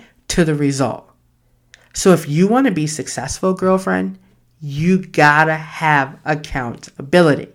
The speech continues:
Okay, let's recap. In order to set ourselves up for success for the month, we must first write down or schedule all of our monthly obligations.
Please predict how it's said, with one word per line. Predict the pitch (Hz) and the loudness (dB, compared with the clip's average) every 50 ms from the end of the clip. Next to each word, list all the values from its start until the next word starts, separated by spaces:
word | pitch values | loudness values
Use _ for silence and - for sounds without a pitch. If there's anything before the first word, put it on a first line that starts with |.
| _ _ _ _ _ _ _ _ _ _ _ _ _ _ _ _ _ _ - - - - | _ _ _ _ _ _ _ _ _ _ _ _ _ _ _ _ _ _ -20 -18 -4 0
Okay, | 170 175 160 170 147 | 0 2 4 4 2
let's | 143 139 139 139 - | 2 2 -2 -4 -4
recap. | 139 139 135 - - 117 - - _ - _ _ _ _ _ _ _ _ _ _ _ _ _ - - - - - _ _ - | -4 -4 -4 -4 -8 -10 -12 -12 _ -20 _ _ _ _ _ _ _ _ _ _ _ _ _ -20 -20 -20 -20 -20 _ _ -2
In | 165 170 170 - - | 0 0 0 2 2
order | 185 170 185 226 254 | 2 2 4 2 2
to | 247 262 247 | 2 2 0
set | 247 - 214 196 185 | 0 0 -2 0 2
ourselves | 185 175 170 - - - 175 165 170 175 170 170 | 0 0 -2 -6 -6 -2 0 0 0 0 -2 -6
up | - - 151 135 - - | -10 -8 -8 -8 -8 -10
for | - - 151 151 151 | -10 -6 -4 -4 -4
success | 151 - 151 151 - - 143 - - - - - - _ _ _ _ _ _ _ _ _ _ _ _ _ | -4 -8 -10 -10 -6 -6 -6 -6 -8 -12 -16 -20 -20 _ _ _ _ _ _ _ _ _ _ _ _ _
for | _ - - 170 170 190 | _ -8 2 4 4 4
the | 202 202 | 4 4
month, | 185 135 - - - - - - _ _ _ _ _ _ _ _ _ _ _ _ _ _ _ - | 0 -2 -4 -10 -16 -20 -20 -20 _ _ _ _ _ _ _ _ _ _ _ _ _ _ _ 2
we | 170 175 170 | 4 4 6
must | 170 165 165 - | 6 4 0 0
first | - - 165 143 139 - - - | 2 2 2 2 2 -4 -10 -12
write | - 123 120 123 120 117 127 156 196 214 | -12 -14 -14 -12 -6 2 4 4 4 4
down | - 190 165 147 139 139 131 - - | 2 0 0 0 0 -2 -4 -6 -8
or | 139 | -10
schedule | 147 - - 147 143 151 151 156 156 151 - - - - | -10 -8 -6 -4 -4 -4 -2 -2 -4 -4 -4 -6 -8 -4
all | - 170 190 208 214 | 4 6 6 6 6
of | 202 185 | 4 2
our | 185 170 156 | 2 0 0
monthly | 151 143 135 139 - 143 135 - | 0 -4 -4 -4 -6 -6 -4 -4
obligations. | - 127 123 135 131 - - - - - - 156 151 147 - - - | -4 -6 -6 -6 -6 -8 -8 -10 -10 -14 -16 -18 -18 -18 -20 -20 -20